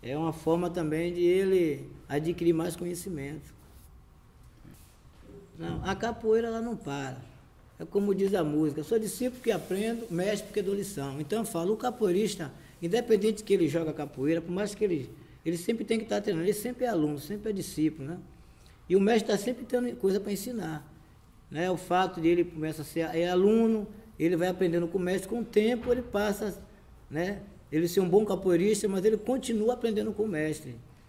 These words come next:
E não é porque ele já começou a jogar capoeira que ele já não precisa mais do mestre, ele já tem um conhecimento, não. Ele vai sempre tá aprendendo com o mestre, que o mestre tá sempre passando pela informação.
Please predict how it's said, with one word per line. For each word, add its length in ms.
E 160
não 100
é 80
porque 440
ele 340
já 220
começou 420
a 60
jogar 240
capoeira 460
que 120
ele 80
já 100
não 120
precisa 400
mais 200
do 80
mestre, 440
ele 100
já 160
tem 160
um 60
conhecimento, 640
não. 320
Ele 320
vai 320
sempre 320
tá 80
aprendendo 420
com 80
o 20
mestre, 200
que 80
o 20
mestre 200
tá 40
sempre 260
passando 340
pela 200
informação. 640